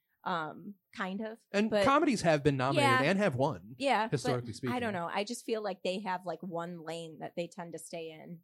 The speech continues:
Speaker 1: and they need to, um, get out of it. <laughs>
Speaker 2: The, the,
Speaker 1: Swerve a
Speaker 2: the
Speaker 1: little.
Speaker 2: Oscar bait discussion is coming, I
Speaker 1: Is,
Speaker 2: promise. Yeah,
Speaker 1: yeah.
Speaker 2: we'll, we will get to that in depth.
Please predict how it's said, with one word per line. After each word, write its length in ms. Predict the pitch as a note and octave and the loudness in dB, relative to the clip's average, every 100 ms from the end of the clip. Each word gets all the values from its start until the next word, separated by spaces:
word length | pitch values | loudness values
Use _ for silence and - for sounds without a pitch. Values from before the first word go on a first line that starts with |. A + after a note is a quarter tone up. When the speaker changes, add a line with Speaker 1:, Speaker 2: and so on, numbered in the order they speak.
| _ | _
Speaker 1:
and 200 | F#3 F3+ | -8 -6
they 120 | F3 F3 | -6 -8
need 260 | F3 E3+ - | -10 -12 -10
to, 340 | E3+ D#3+ D#3+ F#3 _ _ _ _ _ _ G3+ | -10 -8 -10 -14 _ _ _ _ _ _ -6
um, 520 | F3+ D#3 - - G3+ _ _ _ _ _ _ F3+ F3 | -4 -6 -12 -14 -18 _ _ _ _ _ _ -18 -8
get 160 | F3+ | -6
out 200 | E3 D3+ | -6 -8
of 80 | D#3 - | -10 -14
it. 120 | - _ | -20 _
<laughs> 140 | A3 | 2
Speaker 2:
The, 280 | E3 D#3+ C#4+ - - | 6 8 6 2 0
the, 120 | F3+ | 0
Speaker 1:
Swerve 540 | B3 G#3+ G#3+ G#3 F3 D#3+ | 2 0 0 0 0 2
a 20 | |
Speaker 2:
the 100 | F#3 | 2
Speaker 1:
little. 140 | F#3 | 6
Speaker 2:
Oscar 420 | F3 F#3+ E3+ F#3+ F3+ | 8 8 8 8 8
bait 300 | D#3 D3+ D3 | 8 6 2
discussion 460 | C3 D3+ B2+ B2+ | 0 2 2 2
is 120 | A2+ | 0
coming, 280 | - A2 G#2+ | 0 -4 -4
I 40 | G#2+ | -2
Speaker 1:
Is, 40 | |
Speaker 2:
promise. 420 | - A2 G2 B2 | 2 2 2 -4
Yeah, 120 | - C#3+ | 2 4
Speaker 1:
yeah. 140 | A2+ | 6
Speaker 2:
we'll, 240 | B2+ C#3+ B2+ | 6 6 6
we 160 | D3 | 6
will 120 | C#3+ C#3 | 6 4
get 180 | C3 | 2
to 100 | C3+ | 0
that 180 | B2 A#2 | 0 0
in 200 | A#2+ A2+ | -2 -4
depth. 260 | A2 G#2 - | -6 -8 -10